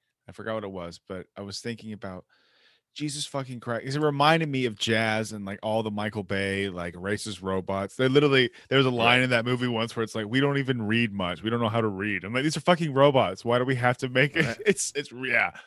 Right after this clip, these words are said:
Speaker 1: And they have gold teeth. It was great.
Speaker 2: Yeah.
Speaker 1: It was re-, that was great. I, it was great. They got the Congressional Medal of Freedom. It was great. Um,
Speaker 2: <laughs> Such a great film.
Speaker 1: Oh, yeah.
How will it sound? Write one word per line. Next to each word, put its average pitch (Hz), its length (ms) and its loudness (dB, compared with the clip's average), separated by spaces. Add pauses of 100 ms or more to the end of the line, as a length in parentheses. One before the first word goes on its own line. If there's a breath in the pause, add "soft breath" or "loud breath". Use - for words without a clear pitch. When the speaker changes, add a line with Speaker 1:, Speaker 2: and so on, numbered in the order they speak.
(140 loud breath)
Speaker 1:
And 127 100 -8
they 139 40 0
have 123 160 0
gold 117 260 2
teeth. 117 440 -4
It 127 60 0
was 117 140 -4
great. 95 280 -2 (100)
Speaker 2:
Yeah. - 60 -20 (260)
Speaker 1:
It 127 60 -2
was 123 140 0
re-, 165 120 -4
that 220 140 0
was 196 120 0
great. 185 340 6
I, 120 100 0
it 127 100 0
was 135 120 2
great. 123 240 2
They 113 120 0
got 120 200 2
the 110 80 -6
Congressional 120 560 -2
Medal 107 220 -2
of 101 60 -4
Freedom. 123 460 -2
It - 680 -20
was - 120 -20
great. 87 220 -4 (720 soft breath)
Um, 113 360 2
Speaker 2:
<laughs> - 0 -
Such 92 220 -8
a 87 80 -10
great - 300 -14
film. 67 320 -12 (280)
Speaker 1:
Oh, 160 120 4
yeah. 73 260 -2